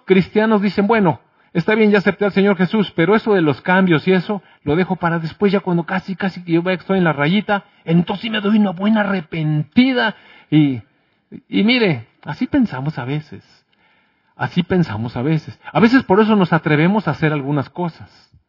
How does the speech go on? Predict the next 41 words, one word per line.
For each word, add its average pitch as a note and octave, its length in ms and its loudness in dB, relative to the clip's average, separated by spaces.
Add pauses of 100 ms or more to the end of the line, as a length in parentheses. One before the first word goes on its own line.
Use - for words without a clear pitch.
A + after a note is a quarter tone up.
(260)
Déjeme G#3 300 2
decir, B2 260 -4 (100)
a G#2 140 -8
veces D3 320 -6
nos C#3+ 220 -8
atrevemos G#2+ 600 -12 (120)
a G#2+ 60 -16
hacer C#3 200 0
algunas B2+ 380 -2
cosas. - 500 -6 (480)
Yo G3+ 140 6
me C4 80 6
metí A3+ 220 2
en A#3 60 4
unos G#3+ 140 4
líos G#3 380 2
que D3 100 -4
parecían D#3+ 460 -2
chicos - 600 -4 (220)
y D#3 120 6
le E3 120 0
tanteé E3+ 440 4
mal, B3 320 4
mire. A#2 260 -4 (880)
Me C#3+ 80 2
salieron F3+ 360 2
de D#3 120 0
la A2 180 -12
patada, - 600 -2 (300)
porque D3 260 -2
pensé, D3+ 440 -2 (380)
que - 80 -16
al - 140 -16
cabo F#3+ 200 -10
que F3 100 0
es D#3 60 -2
poquito - 380 -4
y C#3 60 -2
luego D#3+ 180 0
me C#3 120 -2
arrepiento. B2 680 -4